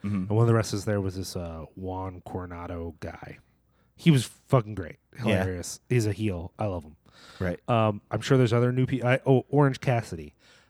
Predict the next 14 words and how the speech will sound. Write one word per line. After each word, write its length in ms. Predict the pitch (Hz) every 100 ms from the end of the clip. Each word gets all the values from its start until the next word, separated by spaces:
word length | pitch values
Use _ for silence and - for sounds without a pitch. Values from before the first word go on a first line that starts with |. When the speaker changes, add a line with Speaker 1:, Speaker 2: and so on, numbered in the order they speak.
| _
Speaker 2:
Not 220 | 160 190
a 20 |
heel, 580 | 143 - 151 165 170 180 -
but 140 | 120
his 160 | 120 113
whole 240 | 131 110
gimmick 380 | - 117 123 -
is, 140 | 113 101
like, 360 | 98 95 - _ -
he 160 | 127
doesn't 280 | 120 117 123
like 200 | 107 110
to 100 | 98
try. 520 | - - 90 92 123